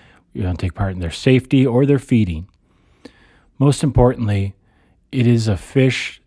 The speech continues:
that is a resource. No one owns them like they do farmed fish, and that's part of the problem.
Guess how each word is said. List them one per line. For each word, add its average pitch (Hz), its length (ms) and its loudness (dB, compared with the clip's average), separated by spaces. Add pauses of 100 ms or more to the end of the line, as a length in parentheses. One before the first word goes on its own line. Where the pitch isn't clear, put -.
that 110 180 -4
is 110 180 -2
a 110 140 0
resource. 98 800 -6 (1160)
No 110 140 0
one 143 300 4
owns 156 420 2
them 104 240 0
like 95 180 -6
they 98 140 -4
do 110 180 2
farmed 107 400 -2
fish, - 400 -16 (380)
and 104 100 -4
that's 117 180 0
part 127 220 0
of 113 80 0
the 120 60 -2
problem. 87 560 -6